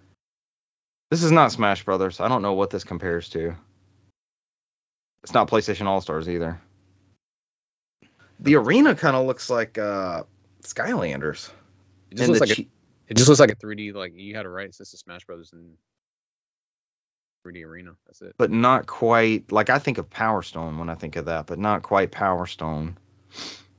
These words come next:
Speaker 1: What's their get with this? Like, where do they selling costumes and characters, you think? And moves?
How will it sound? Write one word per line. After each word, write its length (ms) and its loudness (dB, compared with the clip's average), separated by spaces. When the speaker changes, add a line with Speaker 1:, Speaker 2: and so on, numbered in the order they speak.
Speaker 1:
What's 260 2
their 180 8
get 280 2
with 160 -6
this? 260 -8
Like, 160 -8
where 160 0
do 80 2
they 340 0
selling 340 2
costumes 500 0
and 100 -6
characters, 400 0
you 120 -2
think? 320 -2
And 140 0
moves? 540 2